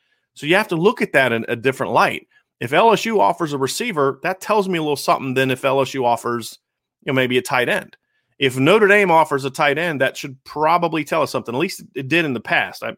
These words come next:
I have some questions about what's going on with tight end recruiting right now. Uh, if Notre Dame offers an offensive lineman when here, here, here, he stands here, you, you put value into that than maybe you, you would if Notre Dame offered a, a safety under previous coaches.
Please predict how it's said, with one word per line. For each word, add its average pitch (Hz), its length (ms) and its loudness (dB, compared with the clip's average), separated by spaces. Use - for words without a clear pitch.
I 92 80 -8
have 92 100 -10
some 127 160 -14
questions 143 460 -2
about 120 240 0
what's 113 140 -8
going 123 220 0
on 117 140 0
with 107 80 -6
tight 120 240 -2
end 110 120 -6
recruiting 113 320 -6
right 101 180 -8
now. 139 300 -4
Uh, 87 140 -4
if 123 160 0
Notre 190 240 4
Dame 180 220 2
offers 139 460 2
an 139 80 -2
offensive 143 440 0
lineman 139 380 0
when 113 100 -6
here, 131 180 -4
here, 123 240 -2
here, 135 140 -2
he 123 160 -6
stands 123 340 -6
here, 110 280 -6
you, 147 240 -12
you 156 220 -6
put 220 220 -2
value 160 520 2
into 123 140 2
that 113 260 2
than 123 100 -2
maybe 156 240 0
you, 147 260 -6
you 147 200 -4
would 139 240 4
if 135 100 -2
Notre 127 220 0
Dame 123 180 0
offered 117 280 0
a, 110 140 -2
a - 80 -6
safety 202 400 -2
under 104 160 -6
previous 104 460 -8
coaches. - 420 -16